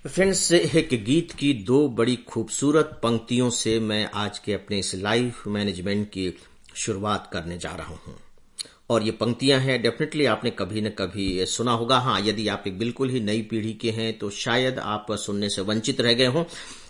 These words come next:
लेकिन अगर ऐसा है तो मैं आपको सलाह दूंगा कि आप इसे एक बार जरूर सुनें।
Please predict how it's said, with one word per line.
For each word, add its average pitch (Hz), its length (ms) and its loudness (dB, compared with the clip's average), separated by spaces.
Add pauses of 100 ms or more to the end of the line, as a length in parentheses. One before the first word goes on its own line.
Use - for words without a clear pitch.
लेकिन 143 520 6 (120)
अगर 131 340 2
ऐसा 110 320 0
है 110 260 0
तो 113 220 -4
मैं 107 280 -4
आपको 101 340 -6
सलाह 123 760 -2
दूंगा 117 540 0
कि 110 220 -4
आप 95 240 -2
इसे 95 220 -2
एक 87 360 -4
बार 85 480 -6
जरूर 87 480 -6
सुनें। 80 360 -8